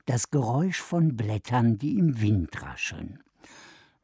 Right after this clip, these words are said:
So wie der Mensch mit der Natur umgeht, gibt es im Moment aber noch ganz andere schmerzliche Geräusche und die dazu passenden Bilder. Schon jetzt hat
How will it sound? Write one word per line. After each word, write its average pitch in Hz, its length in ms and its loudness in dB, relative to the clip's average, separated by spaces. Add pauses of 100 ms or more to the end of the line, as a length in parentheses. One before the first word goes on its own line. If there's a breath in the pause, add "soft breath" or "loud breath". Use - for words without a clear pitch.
So 87 300 -4
wie 90 140 -6
der 85 140 -4
Mensch 107 320 0
mit 98 160 -4
der 87 100 -6
Natur 85 440 -6
umgeht, 113 520 0
gibt 104 200 -6
es - 140 -4
im 143 80 4
Moment 98 460 2
aber 107 140 -2
noch 104 180 0
ganz 123 240 0
andere 107 520 2 (300 loud breath)
schmerzliche 117 960 -2
Geräusche 107 600 -2 (260 loud breath)
und 151 220 0
die 151 100 0
dazu 92 440 -4
passenden 107 640 -4
Bilder. 92 520 -6 (640 loud breath)
Schon 147 280 4
jetzt 165 400 0
hat 139 100 0